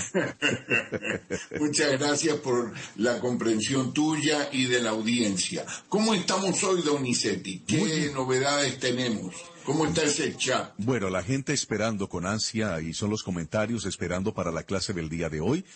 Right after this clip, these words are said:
Speaker 2: y se apresuran porque sabe que el chat tiene capacidad solamente hasta noventa y nueve y que de ahí de-, no podrán participar del chat. Sí escuchar, sí podrán ver, pero no escribir dentro del chat.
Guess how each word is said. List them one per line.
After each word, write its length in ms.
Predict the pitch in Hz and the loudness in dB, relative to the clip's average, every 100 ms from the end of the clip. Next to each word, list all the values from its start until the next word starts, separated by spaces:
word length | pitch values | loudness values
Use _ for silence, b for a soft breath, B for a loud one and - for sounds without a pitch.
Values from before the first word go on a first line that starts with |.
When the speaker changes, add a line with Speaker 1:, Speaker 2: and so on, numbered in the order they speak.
| B B | B B
Speaker 2:
y 80 | 101 | -2
se 100 | 113 | 0
apresuran 540 | - 101 - 190 107 | 0 0 0 0 -2
porque 240 | 95 80 90 | -4 -6 -2
sabe 260 | 107 120 | 0 0
que 120 | - | -2
el 100 | 95 | -4
chat 280 | - 117 127 - | -2 -2 -4 -4
tiene 220 | 113 113 | -2 -2
capacidad 500 | 107 - 98 92 92 | -2 -2 -2 -2 -2
solamente 500 | 92 113 107 104 98 | 0 0 0 0 -2
hasta 220 | 104 104 | -2 -2
noventa 400 | 92 87 87 87 | 0 0 -2 -2
y 60 | 85 | -2
nueve 340 | 95 113 131 B B B B | 0 0 0 B B B B
y 120 | 92 | -4
que 140 | 98 | 0
de 120 | 92 | 0
ahí 220 | 87 101 117 | 2 2 2
de-, 160 | 110 | 0
no 180 | 98 104 | 0 -2
podrán 300 | 110 110 110 | 0 -2 -2
participar 560 | 123 98 90 92 87 90 | -4 -6 -6 -4 -2 -2
del 140 | 98 | -2
chat. 180 | - 82 | -2 -2
Sí 220 | - 107 | 0 0
escuchar, 580 | 135 - 180 180 139 80 b b | 2 0 0 0 0 -2 b b
sí 200 | - 110 | -4 -2
podrán 400 | 123 117 117 107 | 0 0 0 0
ver, 280 | 147 87 - b b | 0 0 -8 b b
pero 240 | 98 90 85 | -4 -2 -2
no 320 | 92 101 117 | 0 0 0
escribir 520 | 107 - 95 90 117 | 0 -2 -2 0 0
dentro 320 | 92 80 82 | 0 -4 -4
del 140 | 78 76 | -4 -4
chat. 240 | - 78 | -4 -4